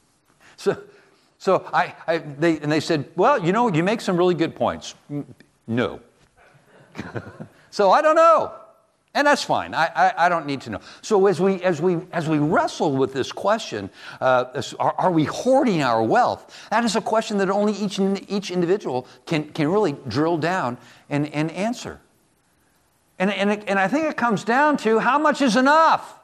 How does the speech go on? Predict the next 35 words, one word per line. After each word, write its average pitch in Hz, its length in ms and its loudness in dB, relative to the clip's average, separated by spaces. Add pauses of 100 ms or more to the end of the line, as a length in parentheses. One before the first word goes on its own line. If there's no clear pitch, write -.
(1700)
How 277 220 2
much 302 240 2
is 220 160 2
enough? 240 640 2 (1200)
And, 175 220 2
and 185 140 2
that's 214 220 2
a 220 80 2
question 233 500 0
that 202 100 4
I've 202 180 4
been 202 140 0
asking 202 500 0
a 151 240 2
long 220 640 2
time. 208 440 2 (320)
You 160 60 0
know, 165 80 4
we 185 160 4
have 208 180 4
an 196 100 -2
endowment 175 500 0
here 143 140 0
at 131 40 -2
Graham 139 220 -2
Memorial, 139 320 2
and 143 100 2
I'm 277 100 2
very 151 160 2
grateful 165 420 0
that 120 100 0
we 104 160 -2
have 104 160 2
an 98 100 -6
endowment. 95 480 -4